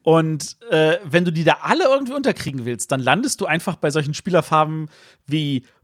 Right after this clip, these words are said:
rosa, schwarz, hellblau und gelb. Und es geht halt kaum anders. Weil, und wenn du jetzt eine fünfte Farbe reinkriegen musst, Halleluja. Und dann denke ich zum Beispiel, ähm, Hans im Glück hatte mal ein Spiel, das hieß,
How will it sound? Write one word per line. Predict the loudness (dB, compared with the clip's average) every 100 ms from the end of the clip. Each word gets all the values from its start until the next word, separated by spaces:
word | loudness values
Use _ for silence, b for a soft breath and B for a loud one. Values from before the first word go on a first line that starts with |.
| -16
rosa, | -4 0 2 2 2 2 0
schwarz, | -2 -4 2 4 4 0 -4 -6 -4 -6
hellblau | -2 0 0 2 4 4
und | 2 -6
gelb. | -8 -12 -12 -20 _ _ _ _ _ _ _ _ _ _ _ _ -6
Und | -6
es | 0
geht | 0 2
halt | 0 2
kaum | -2 -2
anders. | -6 -12 -10 -12 -14 _ _ 0
Weil, | 2 2
und | 0 0
wenn | 4
du | 6
jetzt | 4 2
eine |
fünfte | -2 -2 -2
Farbe | 0 2 2
reinkriegen | 0 -4 -8 -8
musst, | -8 -12 b b b b _
Halleluja. | -10 0 2 4 4 4 2 -2 -8 b b b b -2
Und | 0
dann | 2
denke | 0 -2
ich |
zum | -2 2
Beispiel, | 2 2 -4 -2
ähm, | -2 -2 -4 -6 -8 -12 -18 -4
Hans | 0 2
im | 2
Glück | 0 -2
hatte | -2
mal | 0
ein | -2
Spiel, | -2 0
das | 0 0
hieß, | -2 -4